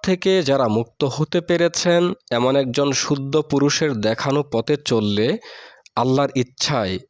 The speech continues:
এই চমক থেকে নিজেকে পবিত্র রাখা যায়। একটা কথা খুব ভালোভাবে মনে রাখবেন,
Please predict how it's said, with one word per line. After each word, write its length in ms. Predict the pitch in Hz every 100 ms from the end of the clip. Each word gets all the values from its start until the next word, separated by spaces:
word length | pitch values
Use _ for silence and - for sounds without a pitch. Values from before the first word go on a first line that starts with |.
| -
এই 140 | 135
চমক 440 | 131 - 120 139 - -
থেকে 380 | 165 113 98
নিজেকে 500 | 98 107 110 127 127
পবিত্র 580 | 127 113 107 110 - 104
রাখা 300 | 98 - 110
যায়। 360 | 92 90 65 - _ _ _ _ _ _ _ _ _ _ _ _ _ _ _ _ _ - - - - - 160
একটা 240 | - 196
কথা 360 | - 131 131 107
খুব 380 | - - 170 135
ভালোভাবে 680 | 123 151 170 180 170 175 170
মনে 300 | 113 107 104
রাখবেন, 500 | 101 92 - 98